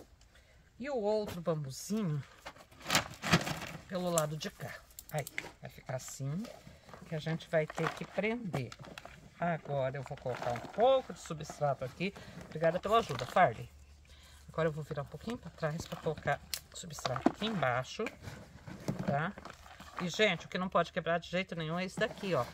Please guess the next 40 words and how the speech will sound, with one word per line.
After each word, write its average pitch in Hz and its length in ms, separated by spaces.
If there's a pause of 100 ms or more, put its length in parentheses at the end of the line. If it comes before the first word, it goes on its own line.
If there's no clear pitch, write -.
(220)
Sabe 160 240
por 147 120
quê? 190 340 (580)
Isso 185 640 (840)
é 175 260 (180)
a 160 300
haste - 240
floral 143 580 (120)
das 156 200
flores 156 360
que 165 80
vem 165 140
aqui. 165 140
Eu 143 40
vou 156 80
ter, 160 240
vamos 156 260
ter 156 100
que - 120
deixar 151 320
preso. 120 360 (360)
Farley, 208 340
agora 214 220
enquanto 240 260
eu 156 80
seguro, 175 460 (440)
você - 160
pega 233 380
pra 190 220
mim, 196 360 (640)
é, 175 560 (920)
com 269 80
o 294 60
que 262 120
que - 80
eu 226 60
vou 214 100
amarrar, 175 340
o 165 80
Ever? 156 320